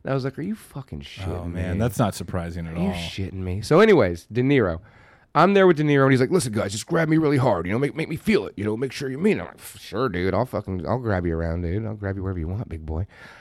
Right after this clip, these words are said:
Speaker 1: Uh, <laughs> I wasn't.
Speaker 2: <laughs> "I will caress your frail old De
Speaker 1: He's
Speaker 2: Niro body."
Speaker 1: He's a little guy.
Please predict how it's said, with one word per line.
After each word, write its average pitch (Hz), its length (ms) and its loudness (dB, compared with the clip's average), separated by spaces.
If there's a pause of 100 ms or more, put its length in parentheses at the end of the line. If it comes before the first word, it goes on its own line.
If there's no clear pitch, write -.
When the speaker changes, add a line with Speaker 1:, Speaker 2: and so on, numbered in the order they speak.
(100)
Speaker 1:
Uh, 110 460 2 (120)
<laughs> - 120 -16
I 117 100 6
wasn't. 113 360 0 (100)
Speaker 2:
<laughs> - 100 -20
"I 123 180 4
will 131 240 6
caress 104 640 0
your 98 120 2
frail 95 720 0
old 92 400 -2
De 160 80 0
Speaker 1:
He's 156 140 6
Speaker 2:
Niro 98 360 4
body." 101 400 2
Speaker 1:
He's 135 140 2
a 131 60 2
little 127 240 0
guy. 90 280 -4